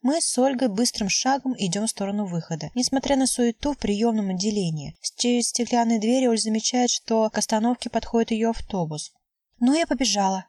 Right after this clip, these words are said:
говорит она и убегает. А я задерживаюсь на вахте, не могу вытащить из кармана ключи. Они зацепились за подкладку плаща. «Анастасия Николаевна, подождите, пожалуйста!» Слышу голос главврача.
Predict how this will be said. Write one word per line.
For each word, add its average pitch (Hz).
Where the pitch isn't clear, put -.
говорит 190
она 196
и 254
убегает. 175
А 202
я 262
задерживаюсь 226
на 190
вахте, 214
не 226
могу 233
вытащить 240
из -
кармана 220
ключи. 202
Они 277
зацепились 254
за 220
подкладку -
плаща. 208
«Анастасия 262
Николаевна, 302
подождите, 247
пожалуйста!» 185
Слышу 208
голос 202
главврача. 185